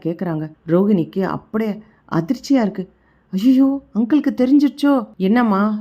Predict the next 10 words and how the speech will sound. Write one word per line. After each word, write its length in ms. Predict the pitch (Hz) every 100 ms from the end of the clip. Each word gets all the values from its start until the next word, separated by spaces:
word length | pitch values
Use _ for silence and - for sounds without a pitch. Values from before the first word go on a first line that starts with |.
| 190
ரோகிணி, 540 | 214 269 247 175 165 _ _ _
இனிமேலாவது 580 | - 180 208 233 226 226
உண்மையை 420 | 254 196 226 247 233
சொல்லுவியா, 640 | 214 233 240 220 285 427 392
இல்ல 200 | 311 269
இன்னும் 380 | 247 247 311 320
பொய் 180 | 285 254
சொல்லி 260 | 262 240
மறைப்பியா?" 500 | 240 214 220 220 196 165 -
"அங்கிள், 540 | 220 220 285 269 220